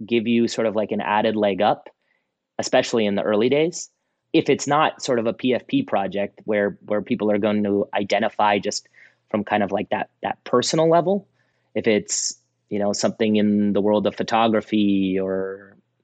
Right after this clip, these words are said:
you know, maybe you're trying to build your own comic or some sort of I P related,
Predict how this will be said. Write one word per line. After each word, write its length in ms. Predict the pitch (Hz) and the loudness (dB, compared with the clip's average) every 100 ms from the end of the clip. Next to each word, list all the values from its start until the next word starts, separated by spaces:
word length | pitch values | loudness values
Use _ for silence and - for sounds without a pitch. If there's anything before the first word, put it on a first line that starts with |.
| - | -10
you 100 | 101 | -6
know, 120 | 101 | -2
maybe 260 | 104 107 110 | 0 2 2
you're 260 | 104 107 | 2 2
trying 320 | 104 107 104 104 | 0 0 0 -2
to 80 | |
build 460 | 95 101 104 104 98 | -2 0 2 0 0
your 140 | 110 | 2
own 220 | 131 135 107 | 4 2 2
comic 520 | 113 107 101 101 - | 2 2 2 -2 -2
or 220 | 101 98 | -4 -2
some 180 | - 101 | -4 -4
sort 160 | 107 | -2
of 80 | 98 | 0
I 180 | 90 104 | 0 -2
P 220 | - 101 | -2 -2
related, 500 | 98 98 98 95 92 | -2 -2 -2 -4 -6